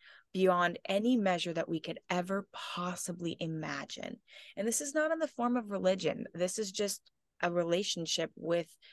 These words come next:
this entity or being. And, um, for the first time, I realized that fear was not necessary or, or needed.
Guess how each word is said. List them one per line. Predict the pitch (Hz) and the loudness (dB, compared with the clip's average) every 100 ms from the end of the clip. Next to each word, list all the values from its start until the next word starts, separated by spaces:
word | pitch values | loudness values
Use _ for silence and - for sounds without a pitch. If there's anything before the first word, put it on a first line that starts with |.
| - _ | -20 _
this | 170 - - | -2 -2 0
entity | 175 190 175 - 165 | 0 0 -2 -4 -2
or | 156 | -2
being. | 156 175 185 147 - - - - - - - _ 185 | -2 -2 0 0 -2 -8 -12 -20 -20 -20 -20 _ 6
And, | 180 175 175 170 165 - _ _ _ _ _ _ _ _ _ - | 8 8 4 2 -2 -10 _ _ _ _ _ _ _ _ _ 0
um, | 185 175 | 2 2
for | 165 190 | 6 4
the | 180 | 6
first | - 180 - | 6 6 6
time, | 180 175 | 0 2
I | |
realized | 170 165 180 190 165 - - - - | 2 4 4 4 2 -2 -8 -6 0
that | 165 165 170 - - | 2 2 0 -6 -14
fear | - 185 180 175 | -6 0 2 2
was | 170 | 2
not | 175 165 - | 0 -4 -4
necessary | 165 175 185 180 - - - - - | -6 -4 -2 -2 -4 -6 -6 -8 -4
or, | 175 - | -4 0
or | 175 | 0
needed. | 170 170 208 - - - | 0 -2 -2 -2 -6 -10